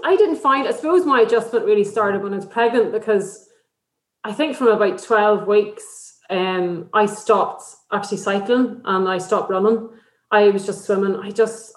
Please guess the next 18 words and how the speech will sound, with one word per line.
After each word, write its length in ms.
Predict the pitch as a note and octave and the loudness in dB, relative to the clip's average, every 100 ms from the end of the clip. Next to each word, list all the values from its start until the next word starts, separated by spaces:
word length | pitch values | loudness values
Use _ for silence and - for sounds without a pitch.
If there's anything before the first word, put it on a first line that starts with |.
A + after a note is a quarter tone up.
| G#3 | -8
I 60 | |
was 200 | G3+ F#3+ | -6 -4
so 180 | - A3+ | 2 2
sick. 380 | A3+ A3 G3 - - _ _ _ _ _ | 2 -4 -4 -8 -20 _ _ _ _ _
But 100 | F#3+ | 2
the 60 | A3+ | 4
only 120 | A#3 | 4
time 160 | A3+ G#3+ | 4 2
I 80 | |
didn't 200 | G3+ F#3+ | 4 2
feel 120 | G3 F#3 | 0 -4
sick 360 | - G#3+ - | -2 -2 -2
was 120 | G3 | -6
when 160 | G3 F#3+ | -2 -2
I 120 | F#3 | -2
was 480 | F3+ F3+ - - _ _ | -2 -4 -12 -20 _ _
swimming 580 | _ G3+ G3+ C4 B3+ - _ | _ 0 2 2 0 -12 _
and, 380 | - F#3 F3+ F3+ | -4 -2 0 -2